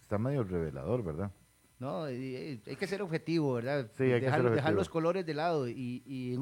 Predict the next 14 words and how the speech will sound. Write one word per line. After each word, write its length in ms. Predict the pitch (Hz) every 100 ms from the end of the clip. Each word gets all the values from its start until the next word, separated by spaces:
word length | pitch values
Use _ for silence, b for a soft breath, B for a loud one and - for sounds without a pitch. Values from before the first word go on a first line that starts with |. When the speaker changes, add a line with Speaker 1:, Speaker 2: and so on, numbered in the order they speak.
| 151
Speaker 2:
hace 220 | 156 165
unos 200 | 208 196
programas 360 | 185 170 185 185
atrás, 640 | 175 175 190 - - - _ _
de 140 | -
lástima, 380 | 143 156 - 139
hablamos 320 | 120 139 156
también 360 | 156 143 156 143
de 180 | 120 110
cómo 180 | 127 123
venía 260 | 123 135
iniciando 440 | 156 160 143 160 151
el 100 | 127
arbitraje 640 | 117 110 135 143 165